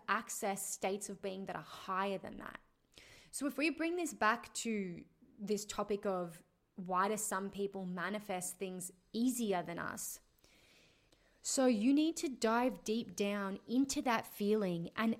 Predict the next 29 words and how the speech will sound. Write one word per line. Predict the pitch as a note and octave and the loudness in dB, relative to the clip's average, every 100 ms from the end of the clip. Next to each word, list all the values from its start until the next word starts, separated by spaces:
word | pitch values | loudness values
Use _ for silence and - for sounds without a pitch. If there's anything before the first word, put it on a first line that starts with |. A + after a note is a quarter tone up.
| - | 0
understand | A#3+ C#4+ E4+ - - G#3 G3+ G3+ - | 4 4 4 0 2 2 4 0 -2
what | F#3+ F3 G3+ - G3+ | -6 0 2 2 4
that | A#3 - | 2 2
belief | A3 G3+ G3+ | 0 2 2
system | G#3 G#3+ - G3+ | 0 -4 -2 -2
is | F#3+ | 0
actually | F#3+ - - A#3 | 0 0 -2 0
making | A3 F#3 G3+ A3+ | 0 -2 -2 -4
you | G3 | -4
feel | F3+ - - G#3+ G#3 G#3 G#3 | -8 -12 -8 -4 0 0 -2
in | G3 F#3 | -4 -4
your | E3+ | -6
body. | D#3 D3+ - - _ _ _ _ _ - - - _ _ - | -6 -6 -8 -14 _ _ _ _ _ -20 -20 -20 _ _ -6
When | G#3 A#3+ | 2 6
you | A#3 B3+ D4+ - - - F#3 - | 6 6 6 4 -6 -18 -14 0
go | A3 A3+ A#3 | 4 4 4
beyond | A3 G#3 F#3+ G3 C4 C4 - | 2 2 4 4 4 2 -2
the | F3+ | -2
thoughts | F#3+ - F3+ A#3+ - - - - _ _ _ _ _ _ - | -2 0 2 4 2 -4 -6 -8 _ _ _ _ _ _ 0
and | A#3 G#3+ | 2 4
look | G#3+ A#3 - - | 2 0 -4 0
underneath | A3 A#3+ A3 F#3 G3 B3 - | 4 4 4 0 -2 -4 -4
it, | - - - _ _ _ _ G3+ G3 | -6 -6 -12 _ _ _ _ -14 -10
how | - B3 C4 | -6 0 2
does | F#4 G4 | 4 2
it | |
actually | E4+ D4 - C#4 | 2 0 2 4
make | B3+ G#3 - | 6 4 0
you | G#3 | -4